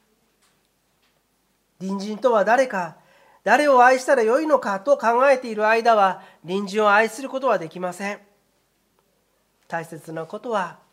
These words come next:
人生の歩みの中で出会う人の隣人になるかどうかであります。良いサマリア人の話を通してイエス様はそのことをですね、私たちが本当に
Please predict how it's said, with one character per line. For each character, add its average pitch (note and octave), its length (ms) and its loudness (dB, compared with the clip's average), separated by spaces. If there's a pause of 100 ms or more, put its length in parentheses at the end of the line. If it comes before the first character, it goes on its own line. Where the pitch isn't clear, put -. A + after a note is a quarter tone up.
(600)
人 G#3+ 300 -8
生 F#3+ 240 -4
の E3+ 240 -4
歩 G3 240 -4
み G#3+ 60 -12
の G#3+ 120 -6
中 A#3+ 300 -4
で G3 160 -6
出 F3+ 180 -4
会 A#3 140 0
う A3 80 -8
人 - 240 -12
の F#3+ 300 -2 (500)
隣 A#3 360 -14
人 B3+ 300 -14
に C4+ 140 -12
な G#3 160 -6
る A#3 120 -8
か F3+ 200 -12
ど F#3 220 -10
う F#3 40 -16
か - 320 -20 (400)
で G#3+ 100 -16
あ D3 100 -16
り - 140 -20
ま C3 140 -20
す。 - 240 -20 (2000)
良 C4 140 0
い B3+ 80 -2
サ - 120 -4
マ A3+ 140 2
リ A#3+ 140 0
ア A3+ 60 0
人 A3+ 140 -6
の G#3+ 100 -4
話 A3 320 -4
を G#3 80 -6
通 G#3+ 200 -8
し F#3+ 100 -14
て - 60 -18
イ A3 160 -8
エ G#3+ 60 -4
ス G#3+ 80 -16
様 F3+ 220 -4
は F#3+ 160 0
そ G#3 180 -12
の B3 120 -4
こ F4 120 -14
と C#4+ 180 -6
を C#3+ 220 -8 (120)
で - 20 -20
す - 100 -20
ね、 G#3 180 -18 (800)
私 A#3+ 160 -14
た B3+ 120 -12
ち B3+ 100 -12
が A3 180 -2
本 B3+ 320 -12 (100)
当 C#4+ 220 -10
に C4+ 420 -10